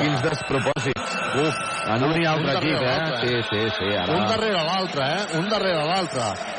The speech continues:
Speaker 2: Hem passat d'una primera part espectacular a una segona part, uf, de despropòsits
Speaker 1: S'ha,
Speaker 2: per
Speaker 1: s'ha,
Speaker 2: una banda i per l'altra.
Speaker 1: s'ha de jugar en control, Carles.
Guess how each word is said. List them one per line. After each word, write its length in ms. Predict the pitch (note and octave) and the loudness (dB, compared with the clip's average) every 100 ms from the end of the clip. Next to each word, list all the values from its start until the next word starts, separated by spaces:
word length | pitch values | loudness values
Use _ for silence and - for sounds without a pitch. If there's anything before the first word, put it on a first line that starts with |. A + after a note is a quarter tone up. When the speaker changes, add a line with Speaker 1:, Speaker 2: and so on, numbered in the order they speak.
| C#3+ | -2
Speaker 2:
Hem 80 | D3 | 0
passat 240 | F3+ G3 | 0 0
d'una 220 | F#3 G3+ | 2 0
primera 340 | F#3+ F#3+ G3 F#3 | 0 0 0 0
part 240 | F#3 F3 | 0 0
espectacular 600 | F3+ - E3+ F3+ D#3 F3 G3+ | -2 -2 -2 -2 0 2 2
a 60 | G#3+ | 2
una 140 | F3+ | 0
segona 320 | D#3+ F3+ F#3+ D#3 | 0 0 0 0
part, 180 | F3 A#3 | 0 -2
uf, 960 | B3+ - F#3+ F3 F3 - - D#3 F#3+ - | -4 -6 -6 -4 -4 -4 0 0 0 0
de 100 | D3 | 0
despropòsits 640 | D#3 C#3+ D3+ D3 D#3+ C3+ | 0 0 -2 0 2 2
Speaker 1:
S'ha, 60 | - | 2
Speaker 2:
per 80 | F3 | 2
Speaker 1:
s'ha, 80 | C#3+ | 2
Speaker 2:
una 120 | F3+ | 2
banda 220 | F#3 F#3 | 0 0
i 40 | F3+ | 0
per 160 | D3+ | 0
l'altra. 280 | D#3 E3 C#3 | 2 2 2
Speaker 1:
s'ha 60 | E3 | 2
de 60 | D#3 | 2
jugar 220 | D#3+ F3+ | 2 2
en 40 | F#3+ | 2
control, 540 | G#3+ D#3+ F3+ C4+ B2+ - | 0 2 2 2 0 0
Carles. 360 | E3+ B3+ F3+ | 0 2 0